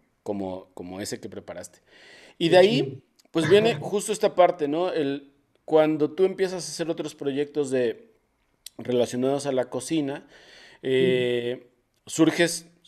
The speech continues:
Speaker 1: según yo, lo primero fue La Sabrosa, ¿no? Fue lo primero que surge.
Speaker 2: No, fíjate, sí, este, hace, yo empecé en la, a, a emprender en la cocina hace doce años, o sea, casi la edad que tiene mi hija.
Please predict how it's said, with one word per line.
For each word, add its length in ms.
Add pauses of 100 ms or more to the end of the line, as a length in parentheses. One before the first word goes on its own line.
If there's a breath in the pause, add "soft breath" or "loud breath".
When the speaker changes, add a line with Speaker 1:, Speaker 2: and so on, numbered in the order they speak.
(140)
Speaker 1:
según 500
yo, 100
lo 80
primero 260
fue 120
La 80
Sabrosa, 420
¿no? 180
Fue 180
lo 120
primero 320
que 80
surge. 380 (300)
Speaker 2:
No, 640 (120)
fíjate, 400
sí, 420
este, 560
hace, 840
yo 140
empecé 320
en 100
la, 220 (200)
a, 380 (500)
a 120
emprender 560
en 100
la 140
cocina 720 (920)
hace 800
doce 500
años, 380
o 60
sea, 320 (300)
casi 440
la 140
edad 220
que 100
tiene 220
mi 160
hija. 320